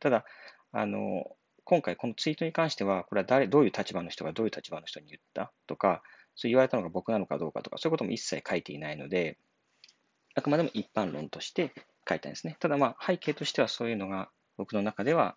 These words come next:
あって、で、えー、まあ、こういう発言って実際、その直近ではそのケースだったんですけど、まあ、それ以外にもたびたび見かけるところだと、ネット上で見かけるし、実際街でも、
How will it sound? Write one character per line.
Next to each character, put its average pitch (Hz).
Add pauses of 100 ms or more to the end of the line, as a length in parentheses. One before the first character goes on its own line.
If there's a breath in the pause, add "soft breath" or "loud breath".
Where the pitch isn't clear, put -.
あ -
っ - (140)
て、 - (500 loud breath)
で、 165 (200)
え 120
ー、 -
ま -
あ、 -
こ -
う -
い -
う -
発 135
言 131
っ -
て 120
実 107
際、 107 (140)
そ -
の 110 (220)
直 -
近 180
で 160
は 104
そ 95
の 92
ケ -
ー -
ス -
だ -
っ -
た -
ん -
で -
す -
け 73
ど、 78
ま 87
あ、 -
そ -
れ 135
以 123
外 85
に 80
も 78 (420 loud breath)
た -
び 110
た 107
び 101
見 104
か 120
け 117
る 117
と 107
こ 107
ろ 101
だ 73
と、 - (540)
ネ 98
ッ -
ト 98
上 95
で 92
見 87
か -
け -
る 110
し、 123
実 98
際 101
街 87
で -
も、 -